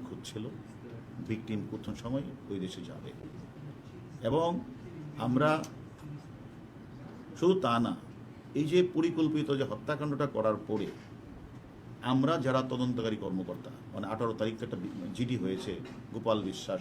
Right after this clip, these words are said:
তার কলকাতা পুলিশের কাছে জিডি করেছে এবং আপনারা দেখবেন সেইগুলিতে তারা তাদের মোবাইলগুলিতে বিভিন্ন ধরনের মেসেজ দিয়েছে। অর্থাৎ ভিকটিমের মোবাইল থেকেই কোনো সময় দেখা গেছে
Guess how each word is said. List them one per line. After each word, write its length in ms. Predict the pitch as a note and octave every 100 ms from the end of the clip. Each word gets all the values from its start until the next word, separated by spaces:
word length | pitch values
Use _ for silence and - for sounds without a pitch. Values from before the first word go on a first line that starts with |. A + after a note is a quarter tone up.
| -
তার 160 | F#2+ F2+ - - - - - -
কলকাতা 380 | A2+ G2+ G2+ F#2+
পুলিশের 320 | G2 G2+ -
কাছে 140 | F#2+ -
জিডি 200 | F2+ F2+ E2+
করেছে 280 | D#2+ D2+ - - - - - - - - - A#2+
এবং 120 | E3
আপনারা 320 | C#3+ C3 D3
দেখবেন 400 | B2+ A#2+ A2+ G#2 G2+ - - - -
সেইগুলিতে 680 | - B2+ G#2 B2 B2+ G2+ F#2+
তারা 320 | G#2 G#2+ G2 - - - - - - - - - - - - -
তাদের 220 | A#2+ B2
মোবাইলগুলিতে 760 | A2+ A#2+ D#3 D3 C3 - F#2+ - - - - -
বিভিন্ন 300 | D3 D#3 D3
ধরনের 220 | C3+ C3
মেসেজ 320 | A2 A#2+ B2 F#2
দিয়েছে। 220 | F#2+ A2+
অর্থাৎ 240 | B2 E3+ - - - - - - A#2
ভিকটিমের 560 | C#3 - F#3+ G3+ G3+
মোবাইল 300 | C#3+ A#2+ B2 A2+
থেকেই 360 | G#2 F#2 A2 - - - - - - - -
কোনো 120 | C#3+
সময় 320 | C3+ C#3+ C#3
দেখা 240 | B2+ A#2+ A#2
গেছে 380 | A#2 - A#2+